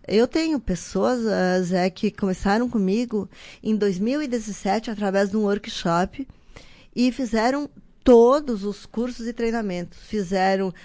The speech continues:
as oito semanas, a semana da reformulação das crenças limitantes,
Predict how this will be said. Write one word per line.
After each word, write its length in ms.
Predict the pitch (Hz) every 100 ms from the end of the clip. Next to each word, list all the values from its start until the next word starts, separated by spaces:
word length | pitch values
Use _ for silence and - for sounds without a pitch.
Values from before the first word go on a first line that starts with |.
| -
as 160 | 190 214
oito 200 | 208 -
semanas, 720 | - 175 175 196 214 202 190 - - -
a 220 | - 202
semana 600 | 190 - 190 202 220 208
da 500 | 185 185 180 180 175
reformulação 720 | 175 190 208 196 175 165 196
das 220 | 202 185 -
crenças 640 | - 175 190 226 - 175
limitantes, 840 | 180 170 175 - 185 214 226 -